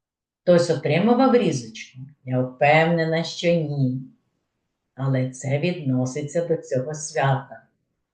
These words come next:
І ось такі Миколайчики, прянички. І ось Святий Миколай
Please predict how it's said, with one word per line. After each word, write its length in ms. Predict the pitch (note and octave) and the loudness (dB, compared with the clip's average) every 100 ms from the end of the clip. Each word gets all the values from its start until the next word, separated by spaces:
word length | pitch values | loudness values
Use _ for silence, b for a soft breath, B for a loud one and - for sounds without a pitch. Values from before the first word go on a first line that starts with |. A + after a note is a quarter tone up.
| _ _ _ _ _ - | _ _ _ _ _ 0
І 140 | D3+ | 4
ось 200 | D3 D3 | 4 2
такі 640 | - C#3+ - E3 D#3+ - - _ _ _ | -4 -6 0 4 4 0 -16 _ _ _
Миколайчики, 1300 | C3+ D3+ C#3+ F3 E3 F#3 F#3+ F3+ C3+ C3 - C3 C#3 | -6 -6 4 4 6 2 2 0 0 -4 -10 -10 -10
прянички. 920 | - D3 C#3+ C3 A#2+ B2+ - - _ _ _ _ _ _ _ _ _ _ _ _ _ _ _ _ _ _ _ _ _ _ _ _ _ _ _ _ _ _ | -2 -2 2 0 0 -6 -10 -14 _ _ _ _ _ _ _ _ _ _ _ _ _ _ _ _ _ _ _ _ _ _ _ _ _ _ _ _ _ _
І 160 | C#3 C#3+ | -2 0
ось 400 | C3 D#3+ D#3+ - | 4 4 4 0
Святий 400 | D3+ D3 D#3 D#3 | -6 -2 0 0
Миколай 840 | D3+ - D3+ B2+ C#3+ E3 E3+ C3+ | -2 -4 -2 0 0 2 0 -2